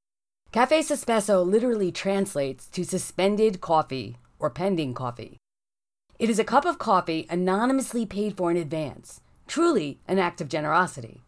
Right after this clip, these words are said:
It is believed this tradition began in a working-class neighborhood in Naples, Italy. A customer would order a Sospeso, pay for two coffees,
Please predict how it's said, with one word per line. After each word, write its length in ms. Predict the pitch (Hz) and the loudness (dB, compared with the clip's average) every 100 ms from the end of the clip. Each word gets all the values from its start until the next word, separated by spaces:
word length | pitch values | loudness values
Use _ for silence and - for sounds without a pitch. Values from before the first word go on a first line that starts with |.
| _ _ _ - - | _ _ _ -20 2
It 120 | 233 | 6
is 120 | 233 180 | 6 4
believed 500 | 196 196 294 302 262 | 2 4 2 2 0
this 140 | 240 | -2
tradition 480 | - 233 208 214 214 | 0 2 2 0 -2
began 580 | 202 165 156 139 135 - | -2 -2 -2 -4 -6 -6
in 100 | 165 | -4
a 120 | 165 | -2
working-class 760 | 151 160 220 240 233 202 202 196 | 0 2 2 2 -2 0 -2 0
neighborhood 560 | 175 180 147 139 135 135 - - | 0 0 -2 -4 -6 -6 -18 -2
in 200 | 185 185 | 2 2
Naples, 500 | 156 143 156 175 180 - | 0 -2 0 0 -2 2
Italy. 400 | 294 208 123 - - _ _ _ _ _ | 4 4 0 -10 -20 _ _ _ _ _
A 80 | - | -2
customer 400 | 202 277 285 311 | 4 4 6 6
would 160 | 277 254 | 6 6
order 380 | 208 208 202 190 | 8 8 8 6
a 60 | |
Sospeso, 800 | 190 185 - 190 170 143 123 127 - - _ - - | 4 -2 0 0 0 -4 -4 -8 -14 -20 _ -18 0
pay 180 | 214 247 | 2 4
for 140 | 285 | 4
two 180 | 277 262 | 2 0
coffees, 600 | 214 185 151 143 131 | 2 0 -2 -10 -12